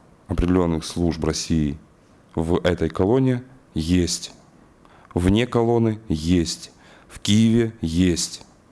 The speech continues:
они уже здесь. Есть информация о том, что в Киеве, мы проверяем ее, но она подтверждена на девяносто девять и девять, что в Киеве уже есть пункты по хранению и раздаче оружия,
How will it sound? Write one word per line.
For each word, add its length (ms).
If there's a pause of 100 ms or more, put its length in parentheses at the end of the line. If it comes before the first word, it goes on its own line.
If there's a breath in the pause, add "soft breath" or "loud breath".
(120)
они 240
уже 260
здесь. 500 (440 loud breath)
Есть 260
информация 600
о 20
том, 180
что 160
в 60
Киеве, 460 (760 loud breath)
мы 80
проверяем 580
ее, 200
но 360 (100)
она 220
подтверждена 560
на 80
девяносто 340
девять 300
и 40
девять, 360 (360 loud breath)
что 200
в 60
Киеве 340
уже 360
есть 340
пункты 300
по 320 (600)
хранению 840
и 160
раздаче 580
оружия, 460